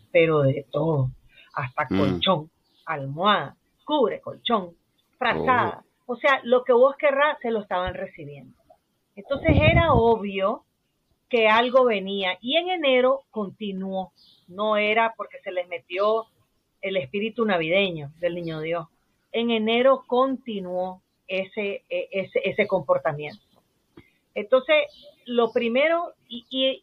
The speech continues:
Speaker 1: y habían muchos rumores de que, de que se estaba, pues que había, se estaba conversando,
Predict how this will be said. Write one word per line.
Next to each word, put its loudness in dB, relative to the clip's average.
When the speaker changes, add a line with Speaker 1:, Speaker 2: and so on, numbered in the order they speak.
Speaker 1:
y 0
habían 0
muchos -2
rumores -4
de -6
que, 0
de -4
que -12
se -14
estaba, -2
pues -2
que 2
había, 0
se -14
estaba -4
conversando, -2